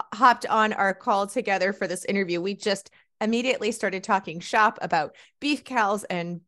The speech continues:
bottle-fed babies and then dairy cattle. And we're like, Oh,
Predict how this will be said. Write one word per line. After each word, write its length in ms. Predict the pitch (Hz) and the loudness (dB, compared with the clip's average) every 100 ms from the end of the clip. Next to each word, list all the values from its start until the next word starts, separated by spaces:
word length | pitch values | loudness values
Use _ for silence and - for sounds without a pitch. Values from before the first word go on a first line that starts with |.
| _ | _
bottle-fed 520 | 226 233 269 262 233 | 2 2 2 0 0
babies 360 | 226 220 220 220 | 2 0 0 -4
and 160 | - 185 | -2 -4
then 240 | 151 170 - | -4 -6 -4
dairy 400 | 311 330 302 294 | 0 2 2 0
cattle. 440 | 302 285 262 262 | 2 4 6 4
And 120 | 233 | 2
we're 80 | 240 | 0
like, 160 | 233 - | -2 0
Oh, 300 | 415 214 190 | 0 0 -2